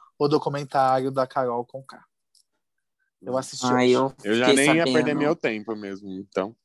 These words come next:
Speaker 1: Assim, tem umas partes boas, né, que eles pegam, tipo, no pulo,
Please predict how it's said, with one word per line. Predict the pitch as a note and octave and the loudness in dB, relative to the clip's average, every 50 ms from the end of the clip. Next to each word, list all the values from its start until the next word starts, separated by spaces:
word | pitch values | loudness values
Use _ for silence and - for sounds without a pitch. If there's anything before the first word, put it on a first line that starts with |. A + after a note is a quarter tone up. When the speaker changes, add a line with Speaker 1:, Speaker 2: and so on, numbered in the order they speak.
| _ _ _ _ _ - - - _ _ _ _ _ _ _ - | _ _ _ _ _ -20 -20 -20 _ _ _ _ _ _ _ -2
Speaker 1:
Assim, | E3 F3 - - G#3 F#3 | -2 0 2 0 0 2
tem | - G#3 G3+ | 4 2 4
umas | G#3 A3+ A3 - | 4 2 0 2
partes | - G3+ F#3+ F#3 - F#3+ F3+ | 2 0 0 2 0 -4 -8
boas, | D#3 C#3 C#3+ C#3+ C#3+ C#3+ C#3 D3 D3+ E3 F3 F3 - - - | -4 0 2 2 4 4 2 2 2 2 0 -2 -8 -16 -12
né, | C#3+ C3+ C3 C3+ C#3 | -10 -8 -8 -8 -8
que | - - | -4 -4
eles | C#3 C3 C3 - | -4 -4 -4 -6
pegam, | - - C3+ C3 C3 C#3+ | -2 0 0 0 0 -2
tipo, | C3+ - - C#3 | -8 -14 -14 -10
no | C3+ C3+ C3 | -8 -8 -8
pulo, | - - - B2+ B2+ C3+ C#3+ D3 C#3 C3 B2+ B2 | -6 -2 0 2 4 4 4 4 4 2 0 0